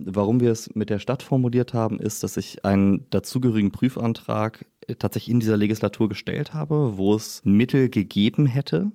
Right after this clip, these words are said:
die wir hätten bekommen können, von E-U-Seite, von Bundesseite aber vorrangig. Da gab es ein Budget, auf das wir hätten zugreifen können, wenn wir einen sinnvollen Plan vorgelegt hätten. Das ist nicht rechtzeitig passiert, obwohl der Prüfantrag durchgegangen ist.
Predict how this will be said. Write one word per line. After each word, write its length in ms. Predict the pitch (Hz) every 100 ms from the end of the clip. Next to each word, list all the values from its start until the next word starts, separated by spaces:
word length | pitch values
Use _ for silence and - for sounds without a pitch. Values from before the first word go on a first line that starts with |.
| -
die 100 | 98
wir 100 | 101
hätten 340 | 107 - 147
bekommen 520 | 113 - 117 135 117
können, 480 | - 110 113 151 220 -
von 360 | - 117 120
E-U-Seite, 680 | - 87 127 156 143 147 139
von 300 | 127 117 113
Bundesseite 760 | 110 131 170 160 143 147 147 -
aber 180 | 131 127
vorrangig. 760 | - 135 135 139 143 147 - _
Da 100 | 101
gab 160 | 98 107
es 100 | -
ein 140 | 101
Budget, 500 | 95 - 101 151 185 - _
auf 120 | 110
das 200 | - 104
wir 60 | 98
hätten 200 | 110 104
zugreifen 580 | - 135 147 143 139 147
können, 400 | 143 139 147 147 _
wenn 200 | 113 113
wir 120 | 110
einen 140 | 104 98
sinnvollen 420 | 110 107 101 92
Plan 280 | 104 104 135
vorgelegt 580 | 147 143 143 143 - -
hätten. 320 | - 160 160 _ _ _ _ _
Das 320 | 98 107 120
ist 160 | 127 -
nicht 260 | 127 - -
rechtzeitig 460 | 127 - 127 -
passiert, 440 | 117 107 - 165 120
obwohl 180 | 117
der 60 | 110
Prüfantrag 560 | - 120 113 - 113 -
durchgegangen 600 | 147 - 139 127 131 -
ist. 260 | - -